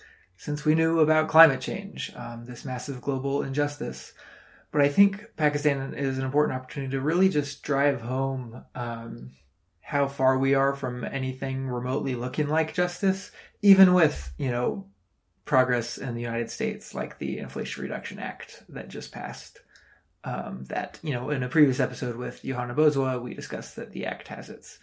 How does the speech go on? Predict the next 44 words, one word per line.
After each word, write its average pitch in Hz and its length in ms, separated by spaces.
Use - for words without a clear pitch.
its 135 160
warts, 143 380
its, 127 180
its 135 180
serious 123 380
problems, 120 640
um, 117 380
but - 320
maybe 131 220
I 127 60
do 127 160
think 127 240
is, 127 160
is 127 180
a 127 60
net 131 180
step - 240
forward. - 460
So 143 340
I 143 140
wanna 156 320
take 147 260
us 139 100
back 131 400
to 120 280
my 120 160
freshman 117 400
year 113 220
of 117 180
college. 139 720
This - 100
was 175 140
fall 151 220
two 143 160
thousand 127 280
eleven. 139 540
I - 200
was - 160
in 78 340
a, - 400
a 143 60
practical 143 480
ethics - 320
class. - 440